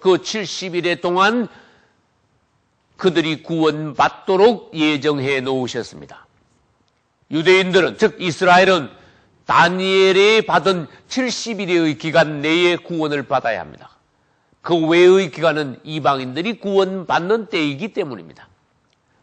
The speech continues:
그러나 그들은 일곱 일회와 육십 일회가 지나고 예수께서 이 땅에 오셨을 때까지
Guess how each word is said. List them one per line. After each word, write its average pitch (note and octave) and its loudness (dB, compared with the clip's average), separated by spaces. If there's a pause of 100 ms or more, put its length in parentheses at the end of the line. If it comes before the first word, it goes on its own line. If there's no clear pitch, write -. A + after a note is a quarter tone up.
(420)
그러나 F#3+ 2
그들은 F#3 2 (200)
일곱 F#3+ -2
일회와 F#3 2
육십 F#3+ -6
일회가 F#3 0
지나고 F3+ 0 (1400)
예수께서 F3+ 2 (520)
이 F#3+ -8
땅에 F3+ 2 (160)
오셨을 F3 0
때까지 F3 -2